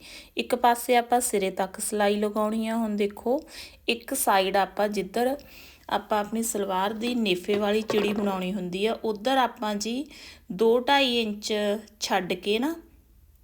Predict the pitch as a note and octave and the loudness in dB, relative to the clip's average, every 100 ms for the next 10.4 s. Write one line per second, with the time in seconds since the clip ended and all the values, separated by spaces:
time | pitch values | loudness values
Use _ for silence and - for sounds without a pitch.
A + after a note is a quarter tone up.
0 | - - - - A#3 F#3+ G3 A3 G#3+ F3 | -20 -20 -12 -4 2 4 4 2 2 2
1 | F3 E3 D3 E3 G3 F#3+ F3+ F#3 G3+ - | 0 -2 -2 -4 -2 0 0 0 -4 0
2 | F#3+ F3+ F#3 F3 F#3+ A3 A3+ A3+ A3 A#3+ | 0 0 0 -2 -4 -4 -2 0 0 0
3 | A#3 G#3+ G3 F#3 G#3+ G#3 - G3 F#3 G3+ | 0 0 0 0 0 0 -2 -2 -2 -4
4 | A#3 A3+ - G3 A3+ - G3 E3+ E3 D3+ | -4 -4 -4 -4 -4 -4 -6 -6 -8 -10
5 | - - - - - - - G3 G3 - | -14 -16 -18 -20 -20 -12 -2 0 0 -2
6 | G#3+ G#3+ G3+ G#3+ G#3+ A#3 A#3 A#3+ - G3 | -4 -2 -2 0 0 0 0 -2 -2 0
7 | E3 F3 G3+ F#3+ G3+ G3 D#3+ D3 F3 F3+ | 0 2 0 2 0 2 0 0 -4 -2
8 | F#3+ E3+ D#3 D#3 E3 F3+ A3+ C#4+ - F#3+ | 0 2 0 -2 -2 -2 -2 -4 -2 0
9 | F3 F3 F#3+ - A3+ G#3+ G3+ F3+ F#3 F3 | 0 -2 -6 -2 -2 -2 -4 -4 -4 -2
10 | E3 D3 F3+ | -2 -2 -2